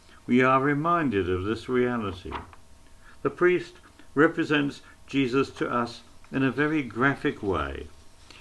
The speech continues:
He shows him to us. He points him out, like John the Baptist. Once a priest told me that sometimes he felt like Pontius Pilate introducing Christ to the crowd. "Here is the man. Ecce homo."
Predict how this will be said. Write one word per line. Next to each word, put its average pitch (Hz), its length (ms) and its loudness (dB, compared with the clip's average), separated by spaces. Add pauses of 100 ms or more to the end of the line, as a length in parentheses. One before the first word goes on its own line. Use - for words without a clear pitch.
(120)
He 135 100 2
shows 165 460 2
him 131 160 2
to 87 160 -4
us. 76 320 -10 (260)
He 139 120 0
points 170 460 -6
him 165 140 -6
out, 120 280 -2 (260)
like 143 400 -2
John 98 440 0
the 101 80 -4
Baptist. 107 580 -4 (1080)
Once 165 220 2
a 165 60 -2
priest 139 360 -2
told 131 240 2
me 123 100 4
that 120 160 -2
sometimes 135 500 0
he 123 100 0
felt 123 240 -2
like 110 240 0
Pontius 117 380 -2
Pilate 107 520 -4 (280)
introducing 98 640 -6
Christ 90 480 -2
to 101 80 -4
the 87 100 -6
crowd. 87 480 -2 (640)
"Here 139 300 4
is 139 160 0
the 131 100 2
man. 92 460 0 (580)
Ecce 151 340 -2
homo." 90 560 0